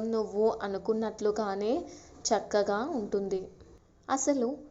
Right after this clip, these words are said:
నువ్వు ఇవన్నీ కోరుకునేది నీ కుటుంబ క్షేమం కోసమే కదా అమ్మా. ఎవరి చెడుని కూడా నువ్వు కోరుకోవటం లేదు. మరి అలాంటప్పుడు నువ్వు నీకు విజయం ఎందుకు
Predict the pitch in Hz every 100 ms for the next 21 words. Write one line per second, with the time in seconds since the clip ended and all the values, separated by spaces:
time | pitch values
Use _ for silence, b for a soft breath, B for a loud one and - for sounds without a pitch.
0 | - 262 262 262 233 220 240 294 269 269
1 | 233 233 262 247 220 208 226 262 226 220
2 | 220 247 269 277 - 214 226 269 247 220
3 | 220 208 208 202 202 202 185 185 196 247
4 | 247 - - - b b b b - 214
5 | 226 247 240 233 208 226 233 226 214 208
6 | 262 320 226 233 214 202 208 220 208 208
7 | 233 233 202 208 202 - - - 208 214
8 | 214 220 285 B B B 214 233 233 233
9 | 226 220 254 240 233 294 247 214 208 233
10 | - - 226 226 226 269 226 220 277 330
11 | 262 226 262 277